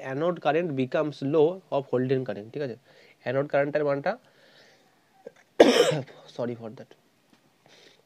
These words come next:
অ্যানোড কারেন্টের মানটা কম হয় হোল্ডিং কারেন্টের থেকে। ঠিক আছে? ফোর্সফুলি কম করে দেওয়া হয়। ফোর্সফুলি কী করা হয়? কম করা হয়। অ্যানোড কারেন্টের মানটা কম করে দেওয়া হয়। তো এর ফলে কী করা হয়? এর ফলে, মানে, এর ফলে তোমার কী হয় না, উম, এসিআরটা কী হয়? সেটা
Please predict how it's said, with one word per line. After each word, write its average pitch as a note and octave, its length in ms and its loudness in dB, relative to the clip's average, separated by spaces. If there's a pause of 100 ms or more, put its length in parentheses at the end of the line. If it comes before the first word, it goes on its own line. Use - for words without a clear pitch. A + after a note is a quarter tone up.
অ্যানোড D3 280 -2
কারেন্টের D#3 340 2
মানটা C#3 360 -2 (540)
কম D3+ 260 2
হয় F3 200 -4 (460)
হোল্ডিং C#3 280 0
কারেন্টের A#2 280 -4
থেকে। - 380 -14 (120)
ঠিক D#3+ 100 -6
আছে? B2+ 100 -14 (100)
ফোর্সফুলি E3+ 420 0
কম C3 160 0
করে A#2+ 180 -2
দেওয়া A2 140 -6
হয়। A#2+ 80 -16 (360)
ফোর্সফুলি B2+ 360 -6
কী D3 80 -10
করা D#3+ 160 -2
হয়? F#3+ 180 -2
কম B2 160 -2
করা A#2 180 -4
হয়। G#2+ 160 -12
অ্যানোড A#2+ 240 -6
কারেন্টের C3 320 -6
মানটা D#3 200 -8 (100)
কম A#2+ 80 -2 (100)
করে A#2 160 -6
দেওয়া G#2+ 120 -12
হয়। C3+ 80 -20 (1300)
তো - 120 -4
এর D3+ 100 -2
ফলে F3+ 220 2
কী F3+ 120 -2
করা B2+ 180 2
হয়? F#3+ 120 -6 (320)
এর D3+ 120 0
ফলে, F3+ 120 2 (220)
মানে, D3+ 140 0 (140)
এর D3+ 120 -2
ফলে D#3+ 180 0
তোমার E3 160 0
কী E3 100 -4
হয় G#3 160 -2
না, E3+ 40 -2
উম, C3 640 -8
এসিআরটা C#3 380 -4
কী E3 80 -4
হয়? D#3+ 120 -2
সেটা D3 140 -6